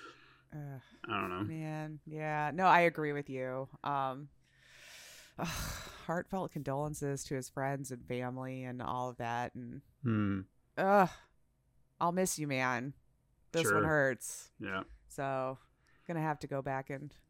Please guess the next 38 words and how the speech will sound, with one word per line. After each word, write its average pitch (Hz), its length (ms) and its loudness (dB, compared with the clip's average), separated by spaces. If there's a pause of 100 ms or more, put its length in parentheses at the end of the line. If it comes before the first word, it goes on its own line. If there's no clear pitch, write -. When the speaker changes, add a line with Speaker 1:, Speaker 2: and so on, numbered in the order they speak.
(240)
Speaker 1:
watch 151 240 6
some 170 120 0
of 156 60 0
that, 151 160 4
'cause - 80 -8
that 214 140 6
was 233 120 4
also, 180 640 8
um, 147 460 6 (200)
<laughs> 214 260 6 (240)
The 175 120 8
Whole 185 180 8
Nine 196 280 2
Yards, 170 600 2 (120)
which 220 180 -2
I 262 120 2
know 285 140 10
Speaker 2:
Yeah. 151 140 12
Speaker 1:
wasn't 160 200 8
an 143 100 -2
amazing 127 440 -2
movie 127 360 -2
Speaker 2:
Mm. 113 180 2
Speaker 1:
by 156 140 4
any 143 180 -2
stretch 131 320 -4
of 139 60 -8
the 127 60 -10
means. 120 180 -12 (380)
But, 190 300 6
and 202 120 2
I 254 60 4
don't 294 200 0
know 208 120 0
why 156 280 6
I 170 140 6
had 160 240 8
it, 190 180 0